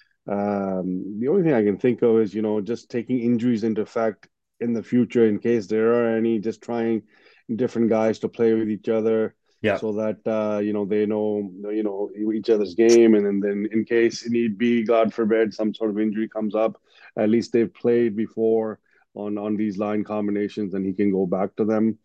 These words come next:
Speaker 1: Um, I think with Tampa struggling, uh, of late, um, you know,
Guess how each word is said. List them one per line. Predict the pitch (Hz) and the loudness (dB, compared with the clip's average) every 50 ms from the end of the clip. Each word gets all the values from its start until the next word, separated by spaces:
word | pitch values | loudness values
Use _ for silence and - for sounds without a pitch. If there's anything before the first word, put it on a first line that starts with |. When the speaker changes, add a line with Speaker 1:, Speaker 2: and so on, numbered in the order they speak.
| - - _ _ _ _ _ - | -20 -20 _ _ _ _ _ -6
Speaker 1:
Um, | 101 92 95 95 98 98 95 101 | -4 -2 -2 -2 -2 -2 -2 -2
I | 95 101 | -2 -2
think | - - - 110 107 104 104 - _ 101 | -4 -2 -2 0 0 -2 -2 -4 _ 0
with | 107 107 98 92 - | 2 2 0 0 -4
Tampa | - - 113 120 113 - 117 113 | -4 -2 0 0 2 2 0 0
struggling, | - - 123 123 127 120 120 123 127 123 120 117 110 - _ _ _ _ _ - _ _ _ _ - | 0 0 2 2 2 2 2 2 2 2 2 0 -2 -6 _ _ _ _ _ -20 _ _ _ _ -10
uh, | - 107 107 104 104 104 104 101 104 | -8 -6 -6 -4 -4 -2 -2 -2 -2
of | 98 110 | -2 0
late, | 117 117 117 117 120 117 101 - - - _ - 92 | 2 4 4 4 4 2 0 -4 -10 -20 _ -16 -12
um, | 101 104 101 104 104 101 101 101 101 98 98 98 95 95 87 - _ _ _ _ _ _ | -10 -8 -6 -6 -4 -4 -2 -2 -2 -2 -2 -4 -4 -6 -8 -10 _ _ _ _ _ _
you | - 117 117 110 | -2 0 0 2
know, | 107 107 107 104 101 98 | 2 2 2 2 0 -2